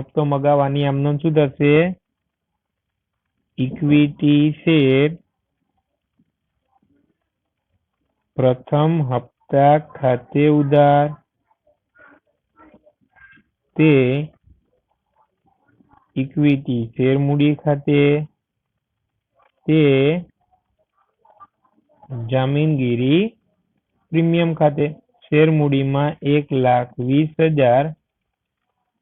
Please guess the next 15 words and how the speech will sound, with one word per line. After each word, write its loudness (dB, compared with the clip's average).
ગુણ્યા -4
બે 2
પોઇન્ટ -6
પાંચ. -2
પ્રીમિયમમાં 0
એક -6
લાખ -2
વીસ -2
હજાર -2
ગુણ્યા -4
વીસ, 0
એક -4
લાખ -2
વીસ -4
હજાર 2